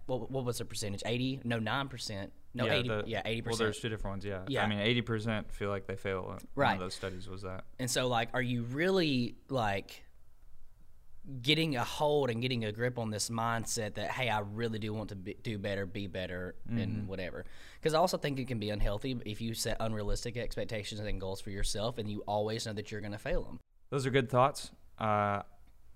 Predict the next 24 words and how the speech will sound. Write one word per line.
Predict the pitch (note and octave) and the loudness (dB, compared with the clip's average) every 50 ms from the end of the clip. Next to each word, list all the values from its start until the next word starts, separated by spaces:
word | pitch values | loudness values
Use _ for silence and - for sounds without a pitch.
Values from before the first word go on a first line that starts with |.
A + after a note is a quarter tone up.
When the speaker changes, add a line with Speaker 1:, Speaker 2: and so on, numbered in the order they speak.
| - - | -4 -2
Speaker 2:
I | C3 C#3+ | -2 -2
feel | - - F#3 | 2 4 4
like | F3+ E3 C#3+ | 4 6 4
New | C3 C#3 D3 | 4 2 2
Year, | C#3 C#3 C#3 C#3 - - | 2 2 0 0 0 0
New | A2+ B2 C3+ D3 | 2 4 4 6
Year's | D3 D3 C#3+ C3 A#2+ | 6 6 6 4 4
resolutions, | C3 B2+ A#2 A2 A2 A2 A2 A2 A#2 G#2+ G#2+ G2+ | 4 2 4 4 2 2 2 0 0 -2 0 0
like, | G2+ G2 G2 - | 0 0 0 2
in | - B2 B2 | 2 4 4
itself, | A2+ - - - G#2 G2+ G2 - - - - - - - - - - - - - - - - - - - - - - | 4 2 2 2 2 2 2 0 -6 -12 -12 -12 -12 -10 -10 -10 -10 -12 -12 -16 -16 -14 -14 -14 -12 -12 -12 -4 0
could | - C3+ B2 | 2 4 4
be | A#2+ | 4
a | A2+ | 4
good | A2 A2 - | 4 2 0
thing. | G2 F#2 F2+ - - | 0 -4 -6 -6 -4
Speaker 1:
Right. | B2 C#3 G#2+ - - - - - - - - - - - - | -2 -2 -2 -2 -4 -8 -14 -14 -16 -16 -14 -14 -14 -6 -2
Speaker 2:
They | A2 A2 | -2 -2
can | G2+ - A2 | 0 2 4
also | A#2 A#2+ A#2 - - A2 | 4 4 4 2 0 0
be | G2 A2 A2 G#2+ G#2+ G2+ - | 0 0 0 0 0 -2 -2
a | - G#2 | -4 0
bad | G2 G#2 G#2 G#2 G2 - | 4 4 4 4 4 2
thing | G#2 G2 F#2+ F#2+ F#2+ G2 | -2 -2 -2 -2 -4 -6